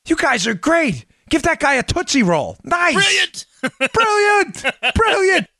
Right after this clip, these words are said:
Speaker 1: This is what they did. But in order to get to the fisa court, they had to manufacture some evidence.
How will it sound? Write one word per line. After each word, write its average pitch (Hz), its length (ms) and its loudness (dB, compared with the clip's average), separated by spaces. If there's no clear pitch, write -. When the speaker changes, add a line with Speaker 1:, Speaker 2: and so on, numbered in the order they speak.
Speaker 1:
This 320 220 0
is 262 160 0
what 320 180 -2
they 320 160 2
did. 269 520 0
But 240 120 2
in 240 200 -2
order 269 340 2
to 277 100 0
get 233 300 -2
to 233 80 -2
the 220 120 0
fisa 220 500 0
court, 175 320 0
they 180 160 2
had 170 340 -4
to 185 80 -2
manufacture 165 1040 0
some 160 300 -2
evidence. 180 540 0